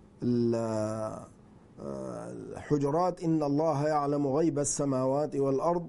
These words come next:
والله بصير بما تعملون". "إن الله يعلم غيب السماوات والأرض". هذه السورة ختمت بقول ربنا: "نحن أعلم بما يقولون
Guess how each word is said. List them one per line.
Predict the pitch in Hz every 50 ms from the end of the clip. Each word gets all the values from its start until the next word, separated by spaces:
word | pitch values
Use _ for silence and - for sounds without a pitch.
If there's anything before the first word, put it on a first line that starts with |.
| -
والله | 156 147 135 135 143 156 160 143
بصير | 131 139 135 139 127 127 - 160 175 180
بما | 165 147 139 139 135 123 123 120 120
تعملون". | - 113 107 104 98 98 92 90 95 92 - - - - - - - - - - - - - -
"إن | 127 123 127 123
الله | 120 120 135 143 139 127 127 131
يعلم | 127 139 147 131 123 127 135 147 156 156
غيب | 147 127 139 151 147 131 127
السماوات | 135 127 - - 127 127 123 120 120 131 143 147 139 113
والأرض". | 120 120 117 110 92 98 113 - - - 120 127
هذه | 156 196 214 175 165 165
السورة | 156 - - 196 196 196 190 190 202 202 - - - - - - - - -
ختمت | - 208 220 175 165 170 165 151 143
بقول | 135 143 - - 170 175 160 147
ربنا: | 147 151 160 160 143 143 147 139 139 135 139
"نحن | 151 175 165 - 156
أعلم | 151 147 - 208 208 175 160 156 147 147 143 139 135 131
بما | 135 139 139 135 135 127 123
يقولون | 127 123 120 - 131 120 120 120 123 143 165 190 226 208